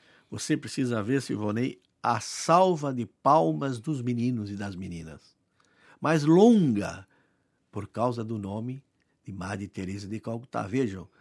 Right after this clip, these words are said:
adolescentes de treze a dezoito anos, mas que já têm a consciência do que significa essa mulher na vida da igreja. E ela é uma luz,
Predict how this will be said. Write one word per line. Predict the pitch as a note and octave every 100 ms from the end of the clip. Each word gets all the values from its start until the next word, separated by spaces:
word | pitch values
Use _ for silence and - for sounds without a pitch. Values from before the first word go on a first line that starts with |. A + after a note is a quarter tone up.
| _
adolescentes | A#2 A2+ B2+ C#3 - C#3+ B2+ - G2
de | G2
treze | - B2 C#3 D#3 D3+ - -
a | D3
dezoito | C3 B2 C3+ D#3 C#3
anos, | C3 A2+ F#2 - _ _
mas | A2 -
que | B2+
já | B2+
têm | E3
a | D#3+
consciência | - A2 - A#2+ C#3+ C#3
do | B2
que | A#2 - F3+
significa | - F#3 D3+ - B2+ -
essa | - D2
mulher | - A#2+ G#2+ - _ _ _ -
na | G#2
vida | F#2 F#2+
da | G2+
igreja. | F#2+ E2+ E2+ - - _ _ _ _ _ _ _
E | C3+ C#3+
ela | D#3+
é | F3
uma | E3
luz, | D#3 A2+ B2 - -